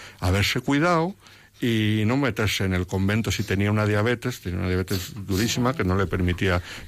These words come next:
llevar la vida monástica. Entonces, cuando los médicos le dijeron que estaba enfermo, se tenía que haber ido a su casa y haberse cuidado.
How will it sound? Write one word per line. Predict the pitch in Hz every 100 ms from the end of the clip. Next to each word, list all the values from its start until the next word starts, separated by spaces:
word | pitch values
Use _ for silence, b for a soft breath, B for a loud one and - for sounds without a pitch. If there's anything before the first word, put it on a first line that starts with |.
| -
llevar | 98 95
la | 92
vida | 92 92 92
monástica. | 90 92 127 - 139
Entonces, | 92 98
cuando | 95 95 92
los | 87
médicos | 98 101 101
le |
dijeron | 95 107
que | 101
estaba | 101 117
enfermo, | 107 160 160 B B
se | B 107
tenía | 101 107
que | 107
haber | 107
ido | 113 120
a | 113
su | 151
casa | 151 165 175
y | 139
haberse | 104 104 107
cuidado. | 101 90 85